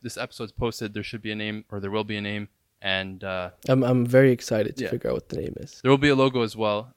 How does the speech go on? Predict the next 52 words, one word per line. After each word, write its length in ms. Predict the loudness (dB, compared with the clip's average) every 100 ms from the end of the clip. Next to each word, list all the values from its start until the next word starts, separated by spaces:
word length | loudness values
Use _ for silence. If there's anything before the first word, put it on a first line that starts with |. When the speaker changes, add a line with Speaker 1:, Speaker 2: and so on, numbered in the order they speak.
| -2
Speaker 1:
and 300 | -2 -2 -6 _ _
essentially 520 | 0 2 2 2 -2
that's 280 | 0 0 -2
kind 200 | -6 -4
of 160 | -4 -6
putting 180 | -4 -4
me, 80 |
holding 280 | -2 0 2
me 80 | 0
accountable, 460 | 0 -2 -2 -6 -6
'cause 260 | -6 -6 _ _ _
if 80 | -8
there's 140 | 0
anything 320 | 2 2 2 0
in 100 | 4
life 280 | 2 2
is 120 | -4 -2
that 160 | 0
you 80 | 0
have 120 | -2
to 60 | -2
hold 140 | -4
yourself 280 | -4 -6 -8
accountable, 420 | -4 -4 -2 0
not 200 | 0 0
just 160 | -2 -8
from 80 | -8
Speaker 2:
Absolutely. 120 | -10
Speaker 1:
yourself, 360 | -8 -4 -4 -2
but 180 | -6 -8 _
Speaker 2:
Absolutely. 280 | -20 _ -2
Speaker 1:
through 120 | 2
your, 260 | 4 2 0
your 240 | 0 -2
network 380 | 0 0 -2 -2
and 120 | -4
the 60 | -6
people 280 | -8 -6 -4
around 340 | -2 -4 -4
you. 160 | -8 -8 _ _ _
Speaker 2:
Absolutely. 160 | -14 -4 -2
Speaker 1:
And 240 | -2 -6 -6
me 320 | 2 2 4
making 320 | 2 -2 -8
sta-, 180 | -10 -6
like, 240 | -6 -8 _
I 60 | -2
think 140 | -2
saying 220 | 0 -2
statements 500 | -2 -2 2 0 -2 _ _ _
Speaker 2:
Yes. 320 | -20 -20 _ -18
Speaker 1:
truly 920 | -14 -10 -4 -2 0 -2 -2 -4